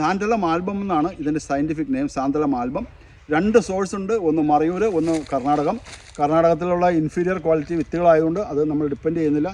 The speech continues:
ഞാൻ ആദ്യം പറഞ്ഞിരുന്നല്ലോ, നമ്മൾ മറയൂർ സീഡ്സിൽ നിന്ന് ഡെവലപ്പ് ചെയ്യുന്ന തൈകളാണ് ഇവിടെ കൊടുക്കുന്നത്. ആ, ചന്ദന കൃഷിയെക്കുറിച്ച് നമ്മൾ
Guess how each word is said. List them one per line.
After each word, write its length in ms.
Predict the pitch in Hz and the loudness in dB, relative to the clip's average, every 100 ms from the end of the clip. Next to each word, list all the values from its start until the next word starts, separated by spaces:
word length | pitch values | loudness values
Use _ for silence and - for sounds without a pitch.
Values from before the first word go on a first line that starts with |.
| 151 | -4
ഞാൻ 80 | 143 | -2
ആദ്യം 160 | 139 143 | 0 -2
പറഞ്ഞിരുന്നല്ലോ, 480 | 127 127 139 143 180 - - - - - - | -2 -4 -4 -4 -8 -10 -20 -20 -20 -14 -4
നമ്മൾ 180 | 143 143 185 - - - | 2 2 0 -4 -14 -6
മറയൂർ 240 | 131 139 139 - - - - | -2 0 -2 -6 -16 -16 -2
സീഡ്സിൽ 360 | 160 156 - 160 | 2 2 2 2
നിന്ന് 140 | 185 175 | 2 2
ഡെവലപ്പ് 280 | 151 156 165 | 4 4 4
ചെയ്യുന്ന 220 | 147 151 139 | 2 2 0
തൈകളാണ് 360 | 127 135 131 156 147 | 0 0 -4 -6 -6
ഇവിടെ 160 | 131 131 | -4 -4
കൊടുക്കുന്നത്. 360 | 110 101 90 87 - - - - - - - | -6 -8 -12 -16 -18 -18 -18 -16 -16 -16 -14
ആ, 40 | 107 - - | -14 -12 -6
ചന്ദന 260 | 135 156 170 | -4 -2 -2
കൃഷിയെക്കുറിച്ച് 540 | 165 180 165 160 156 175 156 | -4 -4 -4 -4 -2 0 0
നമ്മൾ 180 | 143 | 2